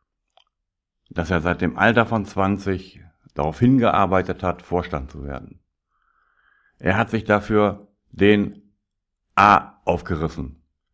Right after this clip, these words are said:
gearbeitet, Ziele erreicht, Positionen, noch mehr gearbeitet, noch mehr Ausbildung gemacht, noch mehr, noch mehr. Und dann war er es endlich mit vierzig.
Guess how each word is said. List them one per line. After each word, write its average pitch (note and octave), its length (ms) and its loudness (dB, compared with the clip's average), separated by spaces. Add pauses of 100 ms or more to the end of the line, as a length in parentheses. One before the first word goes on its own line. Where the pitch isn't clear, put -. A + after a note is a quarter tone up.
(300)
gearbeitet, G2+ 960 0 (300)
Ziele A2+ 360 2
erreicht, F2+ 680 0 (100)
Positionen, G2 1120 -2
noch G2+ 240 0
mehr F#2+ 240 0
gearbeitet, E2+ 840 -4
noch G#2 240 -2
mehr F#2+ 220 0
Ausbildung D#2 520 -4
gemacht, D#2 440 -8
noch G2 340 -2
mehr, E2+ 440 -4 (220)
noch G2 360 0
mehr. G#2 400 -6 (1040)
Und G2 180 -4
dann G#2+ 160 4
war A#2+ 180 6
er G#2 80 6
es F2 120 -2
endlich D#2 360 -8
mit D2+ 160 -8
vierzig. - 560 -10